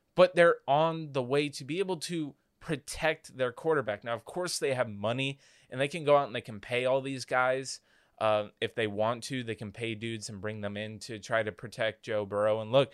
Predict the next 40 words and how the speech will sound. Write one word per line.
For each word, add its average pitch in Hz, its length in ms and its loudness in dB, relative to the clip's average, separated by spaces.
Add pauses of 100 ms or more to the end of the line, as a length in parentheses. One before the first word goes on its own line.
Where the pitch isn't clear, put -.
(300)
the 110 80 -10
Bills 165 320 4
kinda 139 220 -2
did 123 200 -2
the 117 80 -8
same 127 320 -6
thing 123 280 -8
too, 139 280 -4 (240)
where 107 100 -4
they 104 120 0
went 104 180 -2
out 110 120 0
and 98 80 -8
they 101 60 -2
got 101 240 -2
free 107 320 -6
agents. 107 380 -6
They 110 140 -2
weren't 165 240 -2
the 175 100 -2
best 156 460 2
free 139 340 -8
agents, 135 400 -6
but - 200 -10
they 107 100 -4
were 113 160 -6
still 143 500 2 (340)
good 131 160 0
enough 123 300 -2
to 123 120 -10
be 135 220 0
better 120 460 4
than 101 320 -4
what 104 420 4
Josh 98 540 4
Allen 92 360 -4
had 95 320 -6
his 92 260 -16
rookie 98 260 -8
year. 104 460 -2